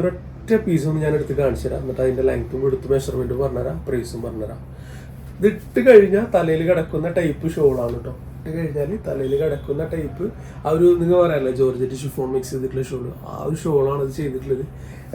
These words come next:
ഏറ്റവും ബെസ്റ്റ് ഷെയ്ഡിൽ ചെയ്തിട്ടുണ്ട്, അതേപോലെ തന്നെ അത്യാവശ്യം ക്വാണ്ടിറ്റി നമ്മൾ ചെയ്തിട്ടുണ്ട്. ഏഹ്, മെറ്റീരിയൽ ബേസ് വെച്ച് നോക്കുമ്പോൾ സൂപ്പർ മെറ്റീരിയൽ ആണ്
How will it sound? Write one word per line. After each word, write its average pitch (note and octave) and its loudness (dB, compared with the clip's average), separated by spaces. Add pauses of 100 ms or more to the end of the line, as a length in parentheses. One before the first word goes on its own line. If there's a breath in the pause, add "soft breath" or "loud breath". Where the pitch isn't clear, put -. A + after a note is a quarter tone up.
ഏറ്റവും G#3 2
ബെസ്റ്റ് G#3 2
ഷെയ്ഡിൽ D3 2 (100)
ചെയ്തിട്ടുണ്ട്, C#3 0 (100)
അതേപോലെ B2+ 2
തന്നെ C3 0
അത്യാവശ്യം C3 -4
ക്വാണ്ടിറ്റി C3+ 2
നമ്മൾ C3+ -4
ചെയ്തിട്ടുണ്ട്. C3 -4 (460 loud breath)
ഏഹ്, C#3 6 (120)
മെറ്റീരിയൽ F3 0
ബേസ് E3 2
വെച്ച് D#3+ -2
നോക്കുമ്പോൾ C#3 0 (100)
സൂപ്പർ C#3 -4
മെറ്റീരിയൽ C#3 0
ആണ് C#3 2